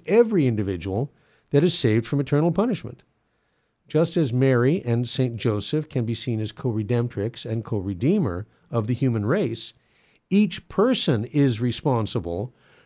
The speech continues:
through free will for cooperating with God to achieve their own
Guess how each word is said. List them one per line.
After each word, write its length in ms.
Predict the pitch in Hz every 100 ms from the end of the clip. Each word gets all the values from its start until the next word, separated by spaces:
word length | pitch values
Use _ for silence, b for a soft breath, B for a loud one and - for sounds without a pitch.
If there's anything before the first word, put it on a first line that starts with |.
| _
through 320 | - 147 233
free 280 | - 180 156
will 400 | 120 95 85 104
for 140 | 120
cooperating 640 | 123 139 139 180 180 147
with 180 | 120 113
God 300 | - 101 123
to 120 | 127
achieve 540 | 151 143 - 117 120 123 b b b -
their 200 | 165 -
own 520 | 175 220 262 170 90